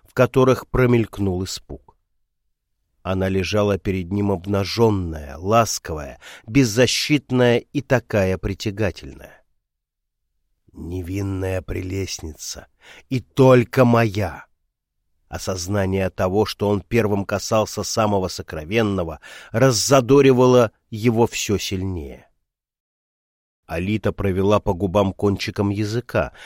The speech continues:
но на сей раз получилось развратно. А может, это так воспринял его возбужденный разум?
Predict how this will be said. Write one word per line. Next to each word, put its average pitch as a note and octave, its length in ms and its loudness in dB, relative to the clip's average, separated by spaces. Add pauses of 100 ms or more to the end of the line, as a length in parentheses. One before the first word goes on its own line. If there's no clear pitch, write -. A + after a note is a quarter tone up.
(200)
но G2+ 140 0
на G#2+ 120 2
сей B2 300 2
раз G2+ 220 0
получилось A2 680 -2
развратно. G#2 760 -6 (420)
А F#2 120 0
может, G2+ 380 0
это G2 180 -2
так - 280 0
воспринял G#2 580 0
его G2+ 320 0
возбужденный G2+ 960 -2
разум? A2+ 420 -4